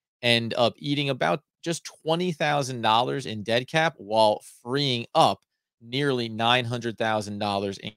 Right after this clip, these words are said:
cap relief. And, uh, again, it's not just one-to-one. Now you have that money. You're, there's gonna be tons of moves that'll probably happen in the offseason here, but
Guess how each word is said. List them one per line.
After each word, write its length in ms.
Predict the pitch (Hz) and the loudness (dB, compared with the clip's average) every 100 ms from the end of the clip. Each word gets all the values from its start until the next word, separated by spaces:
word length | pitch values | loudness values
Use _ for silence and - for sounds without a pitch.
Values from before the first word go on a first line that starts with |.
| 101 | -14
cap 320 | - 110 107 | 0 0 0
relief. 400 | 104 90 92 - - | -4 -6 -8 -10 -6
And, 320 | 113 110 92 | -4 -4 -8
uh, 180 | 107 76 | -12 -8
again, 320 | 123 135 110 | 0 2 2
it's 160 | 101 - | 0 2
not 220 | 123 - | 2 4
just 200 | 123 104 | 0 0
one-to-one. 600 | 98 120 120 110 120 113 | 2 2 4 0 0 0
Now 100 | 107 | 0
you 140 | 104 | -2
have 240 | 98 107 101 | 0 2 2
that 180 | 98 90 | 0 2
money. 240 | 151 113 | 2 2
You're, 160 | 104 104 | -2 -6
there's 240 | 135 147 | -6 -4
gonna 120 | 143 | -4
be 60 | 101 | -6
tons 280 | - 104 90 | -8 -8 -8
of 60 | |
moves 200 | 95 95 | -8 -8
that'll 140 | 92 92 | -10 -6
probably 240 | 90 98 | -6 -4
happen 280 | 98 95 92 | -6 -6 -8
in 80 | 92 | -6
the 80 | |
offseason 520 | 95 117 - 92 90 92 | 0 0 0 -6 -10 -10
here, 200 | 92 92 202 | -10 -10 -4
but 320 | 190 175 113 | 4 4 4